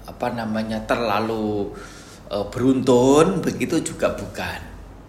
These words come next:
Tetapi cukup bisa tahu untuk sekali waktu, eh, apa namanya, eh, menyadari atas hal apa yang diri itu, eh,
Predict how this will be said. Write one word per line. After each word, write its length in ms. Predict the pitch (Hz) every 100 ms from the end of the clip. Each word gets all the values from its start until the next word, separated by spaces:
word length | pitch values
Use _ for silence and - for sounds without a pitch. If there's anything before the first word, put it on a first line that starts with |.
| - - -
Tetapi 640 | 104 - 95 - 170 170
cukup 400 | - 120 - 175
bisa 560 | 117 107 - 123 147 - - -
tahu 560 | - 107 117 147 180 -
untuk 560 | 123 110 113 95 - -
sekali 560 | - - 107 107 107
waktu, 640 | 98 87 - 139 147 180 180 - - - - - -
eh, 200 | 120 117 110
apa 80 | 123 120
namanya, 800 | 113 113 113 113 110 107 104 98 - - -
eh, 360 | 107 110 101 98 - -
menyadari 960 | 131 131 117 110 110 107 92 113 170 170 - - - -
atas 400 | 123 127 120 -
hal 720 | - 104 104 92 101 123 170 - - - - -
apa 420 | 110 110 131 127
yang 380 | 123 131 135 113
diri 400 | 113 104 101 110
itu, 400 | 113 165 160 127 - - - - - - - -
eh, 480 | 120 113 107 104